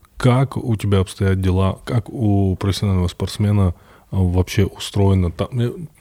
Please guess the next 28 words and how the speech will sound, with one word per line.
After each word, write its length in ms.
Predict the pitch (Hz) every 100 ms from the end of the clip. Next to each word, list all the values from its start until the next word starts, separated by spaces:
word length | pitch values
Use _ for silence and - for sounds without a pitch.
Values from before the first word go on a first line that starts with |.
| 113
очевидно, 480 | - 120 127 110 90
Н 140 | 90 90
Х 160 | -
Л 240 | 113 139 143
лучшая 560 | 110 101 107 - 95
лига 220 | 90 87
в 100 | 82
мире, 320 | 87 85 80 80
да, 280 | 87 95 92
то 80 | -
есть 140 | 90 -
Н 260 | 82 85 82
Б 580 | 87 104 117 113 104 90
А, 20 |
Н 120 | 82
Ф 180 | 80 -
Л 240 | 110 104
и 40 | 85
всё 220 | - 85
вот. 120 | 85 - - - - - - - -
Эм, 760 | 90 82 80 80 78 78 78 - _ _ _ _ _ _ _ _ -
как 140 | 101
бы 120 | 85 -
там 260 | 90 82
сильнее 460 | 78 - 98 95 90
концентрация, 720 | - 87 - 85 87 82 -
наверное, 340 | 85 80 78
игроков. 540 | 80 85 82 117 107